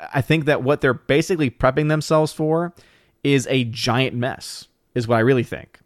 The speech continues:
I think that they're gonna have it bloated, filled to the brim with a crap ton of players,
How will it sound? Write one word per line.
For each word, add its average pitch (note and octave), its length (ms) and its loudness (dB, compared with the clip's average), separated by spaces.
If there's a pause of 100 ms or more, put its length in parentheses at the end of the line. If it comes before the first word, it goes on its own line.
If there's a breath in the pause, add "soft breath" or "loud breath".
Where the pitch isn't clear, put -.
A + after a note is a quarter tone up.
(540)
I A2+ 100 -6
think C#3 220 0
that B2 260 2 (400)
they're C3 160 2
gonna B2+ 140 4
have B2 180 4
it B2 220 -2
bloated, B2 640 2 (400 soft breath)
filled D#3 540 2
to E3+ 80 -2
the D3 100 0
brim C#3+ 560 2
with B2 280 0
a A#2+ 140 0
crap - 680 -4 (120)
ton C#3 360 -4
of C3 180 -6
players, C3+ 640 0